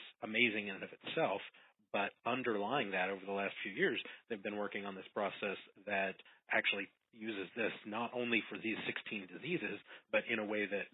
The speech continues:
that really can be used for emergency general surgeons in any way. So even if there's not, uh, something that is already included in this, uh, uh, massive table, uh, in the article, it's something that still can be easily adapted.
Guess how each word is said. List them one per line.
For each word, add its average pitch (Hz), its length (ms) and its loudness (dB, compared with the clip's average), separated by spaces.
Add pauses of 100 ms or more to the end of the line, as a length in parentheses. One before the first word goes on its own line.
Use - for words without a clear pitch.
that 104 180 0
really 107 220 2
can 104 220 -2
be 101 80 -4
used 98 280 -4 (180)
for 95 320 -4
emergency 101 380 -6
general 90 380 -6
surgeons 95 340 -8
in 98 80 -8
any 107 140 -2
way. 92 160 -8 (120)
So 104 140 0 (320)
even 107 180 -2
if 98 140 -2
there's 95 240 -2
not, 104 240 -2 (320)
uh, 95 280 -4 (380)
something 95 400 -6
that 92 220 0 (360)
is 98 120 -2 (100)
already 98 320 -2
included 104 440 -8
in 90 100 -12
this, 95 140 -8 (420)
uh, 90 580 -6
uh, 87 120 -12
massive 92 480 -4 (520)
table, 98 400 -2 (320)
uh, 90 260 -2 (100)
in 95 80 -4
the 92 80 -4
article, 104 360 -2 (240)
it's - 180 -2 (260)
something 101 320 -4
that 87 140 -4 (140)
still 107 160 -2 (120)
can 104 220 -2
be 98 220 -6
easily 95 400 -8
adapted. 92 480 -6